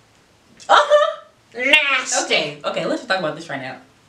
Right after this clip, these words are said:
Speaker 2: If you get a picture from a random person, from a random D M, don't open it. Don't open it.
Speaker 1: Well, I know now. I was just curious. I was like, "Why are these people just sending messages all through the night?" And, you know, they're all excited to be talking to each other.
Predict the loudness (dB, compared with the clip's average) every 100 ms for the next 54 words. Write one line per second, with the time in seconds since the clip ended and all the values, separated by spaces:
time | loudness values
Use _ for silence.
0 | _ -6 2 4 4 2 -4 -8 -4 -2
1 | 0 0 0 -2 0 -2 -2 -6 -8 -12
2 | -4 4 4 4 2 0 -4 -2 0 0
3 | -2 -12 _ _ _ -4 -2 -2 -4 -8
4 | -10 -18 _ _ _ -2 -2 -2 -6 -4
5 | 4 4 6 4 4 2 2 2 2 -2
6 | 2 4 4 -2 -6 4 6 6 4 -4
7 | -4 -2 2 4 2 -2 -6 -2 0 0
8 | -4 -10 -20 -20 -20 -20 _ 0 6 6
9 | 6 -4 -16 _ -2 -2 0 -2 -2 -2
10 | -6 -4 -4 4 6 6 0 -4 -4 -4
11 | 2 2 4 2 -2 -2 -4 -2 -8 -12
12 | -16 -14 -2 2 4 4 2 4 4 4
13 | 2 0 -2 0 0 -2 -4 -6 -8 -4
14 | -2 -2 -4 -6 -6 -4 0 2 4 4
15 | 2